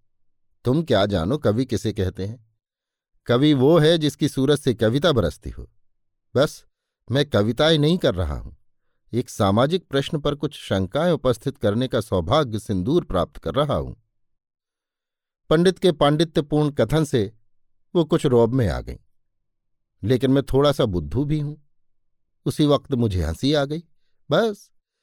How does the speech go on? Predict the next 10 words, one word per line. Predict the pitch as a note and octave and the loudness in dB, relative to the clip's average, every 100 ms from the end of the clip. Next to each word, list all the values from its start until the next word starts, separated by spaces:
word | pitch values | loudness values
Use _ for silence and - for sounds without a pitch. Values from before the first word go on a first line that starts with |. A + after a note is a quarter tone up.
| _ _ - | _ _ 2
पंडिताएं | D#3+ D#3+ D3+ B2 | 2 4 4 4
लौट | G#2+ D#3+ - | 4 2 2
पड़ीं | F#3 F#3+ | 0 2
और | C#3+ | 2
मेरे | B2 B2 | 2 0
हाथ | G#2+ C3 | 2 0
से | C3 A2 | 0 -2
लेख | A2 D3 - | -2 -4 -4
छीनकर | - D3+ D3+ | -6 -2 -2
बोली, | G2 F2 B1+ | -2 -4 -6